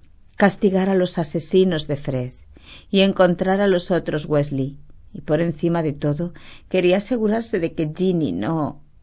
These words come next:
no, no permitiría que esa idea se formara en su mente.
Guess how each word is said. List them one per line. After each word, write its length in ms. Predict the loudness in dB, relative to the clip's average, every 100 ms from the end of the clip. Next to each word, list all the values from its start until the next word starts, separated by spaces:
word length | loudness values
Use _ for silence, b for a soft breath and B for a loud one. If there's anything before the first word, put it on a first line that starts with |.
| _ -10 -4
no, 460 | 0 0 0 -4 B B B B
no 220 | 2 2
permitiría 720 | 2 0 0 0 2 6 4
que 100 | 4
esa 220 | 0 4 4
idea 360 | 4 4 2
se 180 | 0 -2
formara 540 | 0 2 2 2 0 0
en 60 |
su 180 | 0 0
mente. 520 | 0 0 -2 -6 -8